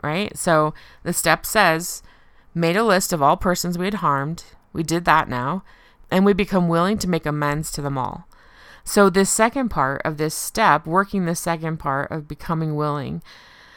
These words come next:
Now, in order to become willing, my sponsor had me write a letter of amends to every single person on the list. She told me to write them as if I was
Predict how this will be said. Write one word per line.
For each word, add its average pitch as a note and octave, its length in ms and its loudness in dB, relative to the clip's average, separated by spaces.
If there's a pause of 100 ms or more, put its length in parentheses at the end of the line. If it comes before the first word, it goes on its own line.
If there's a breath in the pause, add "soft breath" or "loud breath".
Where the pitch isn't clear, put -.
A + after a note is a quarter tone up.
(180 loud breath)
Now, G#3 200 10
in A3 100 10
order A#3+ 160 12
to C4 120 4
become A#3+ 380 4
willing, G#3+ 440 4
my F3+ 260 6
sponsor E3 640 2
had D#3+ 320 4
me F#3+ 180 2
write D#3+ 480 0
a F#3+ 220 2
letter E3 440 2
of F3+ 160 0
amends E3 540 0
to - 240 -2 (160)
every F3 560 2
single E3 500 0
person D#3 400 -2
on C#3 180 -2
the C3 60 -4
list. - 460 -10 (960 loud breath)
She - 180 -2
told B3 280 6
me E4 100 6
to D#4 140 6
write G#3+ 260 8
them A#3 240 2
as F3+ 180 6
if G#3 160 2
I G3+ 100 8
was F#3 180 2